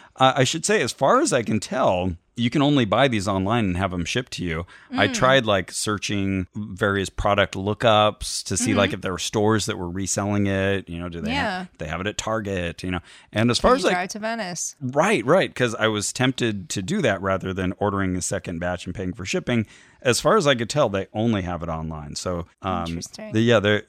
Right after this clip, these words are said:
Speaker 1: they seem to be saying that it's been quite successful, but as far as I can tell, that's the only way to get it.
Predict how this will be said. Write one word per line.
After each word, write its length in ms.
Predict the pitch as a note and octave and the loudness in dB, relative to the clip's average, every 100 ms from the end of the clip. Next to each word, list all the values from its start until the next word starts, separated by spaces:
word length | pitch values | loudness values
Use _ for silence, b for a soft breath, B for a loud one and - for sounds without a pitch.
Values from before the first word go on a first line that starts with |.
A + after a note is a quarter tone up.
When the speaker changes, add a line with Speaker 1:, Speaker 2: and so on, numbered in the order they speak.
| - | -14
Speaker 1:
they 280 | F#2+ A2 G#2+ | -6 -2 0
seem 220 | - G3+ | 2 2
to 60 | G#3 | 2
be 160 | A#2 | 0
saying 300 | F#2 G#2+ G2 | -2 0 0
that 100 | F#2 | 0
it's 160 | F2 - _ F2+ | -2 -8 _ -6
been 220 | G2 F#2+ | -2 -2
quite 240 | - F#2+ | 0 -2
successful, 560 | - F#2 - G#2 - D#2 | -2 -4 -2 -2 -4 -8
but 140 | E2+ | -10
as 100 | - | -10
far 180 | - F2+ | -6 -4
as 120 | F2+ | -4
I 80 | F2 | -6
can 160 | E2+ E2 | -8 -8
tell, 240 | G2+ E2+ | -4 -6
that's 240 | E2 - | -6 -12
the 80 | - | -8
only 240 | D#2+ D#2+ D#2+ | -6 -4 -6
way 180 | D#2+ | -8
to 80 | D#2 | -10
get 180 | D#2 E2+ | -8 -8
it. 140 | D#2 | -8